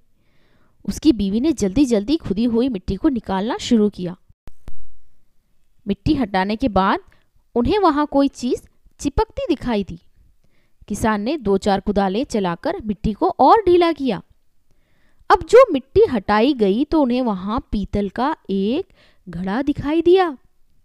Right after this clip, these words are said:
घड़े के मुंह पर कपड़ा बंधा हुआ था। किसी ख्याल से किसान की आंखें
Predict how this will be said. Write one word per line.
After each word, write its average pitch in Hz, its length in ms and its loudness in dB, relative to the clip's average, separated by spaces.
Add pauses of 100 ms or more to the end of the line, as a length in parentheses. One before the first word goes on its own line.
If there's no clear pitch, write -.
(800)
घड़े 277 320 0
के 453 300 -2
मुंह 262 280 0
पर 349 100 2 (180)
कपड़ा 202 380 -4
बंधा 320 340 -2
हुआ 370 280 2
था। 349 280 -8 (1080)
किसी 330 240 -6 (120)
ख्याल 262 360 -2
से 359 160 -4
किसान 233 420 -4
की 294 160 -4
आंखें 262 360 -2